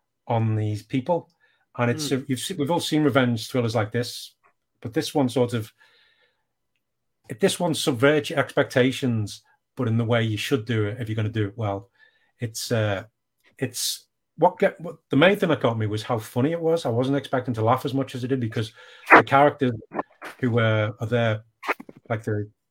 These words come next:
Speaker 1: they're basically all computer, the people who are helping Mads Mikkelsen or looking into it, they're all, like, mathematicians, hackers, uh, computer geeks kind of people, but they're just,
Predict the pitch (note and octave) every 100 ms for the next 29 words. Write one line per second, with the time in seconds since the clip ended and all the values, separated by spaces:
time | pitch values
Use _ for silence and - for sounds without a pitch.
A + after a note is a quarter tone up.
0 | _ - B2+ D#3 A2+ C3 A#2+ A2 A2 -
1 | C#3+ C3+ - F3 E3 D3 A#2+ C#3 C#3+ B2+
2 | A#2+ B2 A#2 A2 A#2 A2 - A#2+ A2+ A2
3 | A#2 B2+ - G#2+ G2+ - - - C3 C3+
4 | B2+ B2 A#2 A#2+ A2 B2+ - B2+ B2 A2+
5 | B2+ - B2 A#2+ - - _ _ _ _
6 | A#2+ A2 G#2+ A2 C3 B2 C3 A#2 - _
7 | _ - A#2+ - B2+ A#2+ A2+ A#2 A#2+ A2
8 | A2+ A#2 C3 -